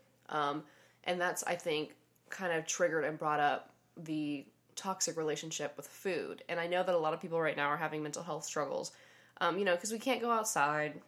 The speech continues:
Well, I mean, we can, but we can't, like, socialize or do the things that we used to, which I'm not gonna lie, my life is not that different. Um, the only thing that's really changed is my job.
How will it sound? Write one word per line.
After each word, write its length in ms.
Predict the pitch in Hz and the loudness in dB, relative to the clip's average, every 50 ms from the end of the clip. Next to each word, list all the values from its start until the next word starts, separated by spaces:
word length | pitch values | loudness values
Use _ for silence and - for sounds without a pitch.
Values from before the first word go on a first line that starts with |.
| _ _ - | _ _ -2
Well, 120 | 180 165 | -2 -2
I 20 | 165 | 0
mean, 160 | 170 165 156 | 0 -2 -2
we 100 | 151 131 | -2 -4
can, 240 | - - 131 - 131 | -4 -6 -6 -6 -4
but 80 | 143 | -2
we 100 | 175 214 | -2 -2
can't, 220 | 208 - 294 269 226 | -2 0 0 2 4
like, 240 | 247 214 170 - - | 2 2 0 -4 -2
socialize 520 | - 170 156 156 - 160 151 143 143 143 | 0 0 0 2 2 2 4 4 4 2
or 60 | 143 | -2
do 340 | - 151 147 147 147 - - - - 185 151 - _ _ _ _ - _ - 151 | -4 -2 0 0 0 -2 -4 -10 -16 -20 -20 -20 _ _ _ _ -20 _ -14 -12
the 80 | 160 | -10
things 240 | 160 - 165 160 151 151 | -4 -2 -2 -2 -2 -4
that 60 | 156 | -4
we 100 | 110 151 | -4 -4
used 280 | 143 147 156 - - | -4 -2 -2 -2 0
to, 140 | - 208 208 | 0 0 0
which 260 | 202 190 185 180 - - | 0 0 -2 -2 -2 -4
I'm 100 | - 170 | -2 -2
not 140 | 151 165 175 | -2 -2 0
gonna 140 | 196 185 170 | 0 0 2
lie, 160 | 160 156 151 | 4 2 2
my 180 | 151 151 151 147 | 2 2 0 0
life 200 | 156 165 170 - | 0 -2 -2 -4
is 160 | 175 160 - | -8 -8 -6
not 180 | 139 135 131 - | -8 -8 -4 -2
that 160 | 131 - - | -2 -2 0
different. 420 | 127 131 - - 170 196 226 262 - - - - - - - - _ | -2 -6 -2 -2 -2 -2 -2 -4 -10 -18 -20 -20 -20 -20 -20 -6 _
Um, 120 | 170 165 160 | -4 -2 0
the 120 | 165 180 | 2 2
only 120 | 185 190 | 2 2
thing 180 | 196 - 226 226 | 0 -2 -2 -2
that's 180 | 214 185 - - - _ _ - 160 151 147 | -2 -4 -4 -8 -10 _ _ -18 -16 -12 -4
really 260 | 151 160 151 156 156 | -4 -2 0 0 -2
changed 340 | 151 - 170 151 156 151 156 | -2 -2 -4 -4 -4 -4 -6
is 140 | 151 147 - | -6 -6 -6
my 120 | 147 143 | -6 -6
job. 500 | 139 - 147 139 139 147 196 269 294 311 | -4 -2 -2 0 0 2 0 0 0 -4